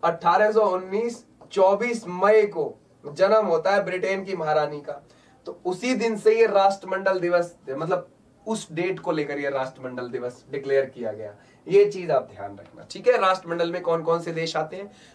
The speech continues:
जिन्होंने, जो कभी ना कभी दबे हुए रहे हैं, कब्जे में रहे हैं ब्रिटेन के, ठीक है, वही लोग आते हैं इसमें। हमारा इंडिया भी आता है इसमें, ठीक है। हम राष्ट्रमंडल में कब शामिल हो गए थे? नाइनटीन फ़ोर्टी नाइन में हम शामिल हो गए थे।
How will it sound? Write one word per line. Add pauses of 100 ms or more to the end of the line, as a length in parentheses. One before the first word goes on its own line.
(120)
जिन्होंने, (840)
जो
कभी
ना
कभी
दबे
हुए
रहे
हैं,
कब्जे
में
रहे
हैं
ब्रिटेन
के, (200)
ठीक
है,
वही
लोग
आते
हैं
इसमें।
हमारा
इंडिया
भी
आता
है
इसमें, (320)
ठीक
है।
हम
राष्ट्रमंडल
में
कब
शामिल
हो
गए
थे? (340)
नाइनटीन
फ़ोर्टी
नाइन
में
हम
शामिल
हो
गए
थे।